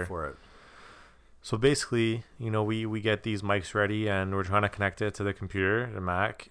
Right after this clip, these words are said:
Speaker 2: and it's not connecting.
Speaker 1: Oh, I
Speaker 2: Remember,
Speaker 1: remember that
Speaker 2: remember
Speaker 1: too,
Speaker 2: that?
Speaker 1: yeah.
Speaker 2: What wasn't connecting?
Speaker 1: Yeah.
Speaker 2: And we just, it n-, didn't work. We tried everything to fix it. Didn't work.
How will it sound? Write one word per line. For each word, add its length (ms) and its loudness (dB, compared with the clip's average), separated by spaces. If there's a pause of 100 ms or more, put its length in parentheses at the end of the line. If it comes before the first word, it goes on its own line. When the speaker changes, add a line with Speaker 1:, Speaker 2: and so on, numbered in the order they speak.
Speaker 2:
and 160 -2
it's 220 -2
not 260 4
connecting. 380 -4 (840)
Speaker 1:
Oh, 60 -10
I 40 -2
Speaker 2:
Remember, 120 -2
Speaker 1:
remember 200 -2
that 60 -4
Speaker 2:
remember 200 4
Speaker 1:
too, 40 6
Speaker 2:
that? 140 6
Speaker 1:
yeah. 80 2
Speaker 2:
What 120 6
wasn't 300 4
connecting? 520 -2
Speaker 1:
Yeah. 180 -8
Speaker 2:
And 220 -4
we 140 0
just, 360 -8
it 140 -8 (100)
n-, 200 -6
didn't 200 2
work. 320 2
We 100 -2
tried 240 2
everything 340 4
to 60 -2
fix 240 -4
it. 240 2 (800)
Didn't 200 -2
work. 360 -2